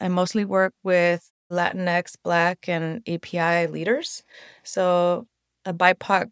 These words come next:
community of leaders is what I'm very invested in continuing to develop in the sector, because the sector largely works with these communities, yet our representation, especially at the executive leadership level, isn't that. And then thirdly, I also work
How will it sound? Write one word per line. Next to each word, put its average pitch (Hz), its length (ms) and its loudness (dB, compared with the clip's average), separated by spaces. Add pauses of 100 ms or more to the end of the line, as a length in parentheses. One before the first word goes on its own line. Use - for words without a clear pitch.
community 185 480 0
of 165 140 0
leaders 175 460 -2
is 175 140 -6
what 175 160 -2
I'm 165 140 0
very 160 240 0
invested 151 480 -4
in 165 180 -2
continuing 165 440 -4
to - 100 -10
develop 160 440 -2
in 165 120 -4
the 151 60 -6
sector, - 520 -2 (400)
because 233 440 4
the 202 100 -4
sector 233 520 2
largely 208 680 2 (420)
works 220 340 2
with 170 400 2 (220)
these 175 160 -4
communities, 165 680 -2
yet 185 240 2 (160)
our 190 140 -2
representation, 180 800 -2
especially 170 440 -4
at 165 80 -4
the - 140 -6
executive 160 480 -6
leadership 165 420 -6
level, 151 340 -2
isn't 147 300 -2
that. 139 260 -4 (640)
And 196 160 -2
then 196 200 0
thirdly, 214 420 2
I 190 80 6
also 208 340 2
work 196 340 0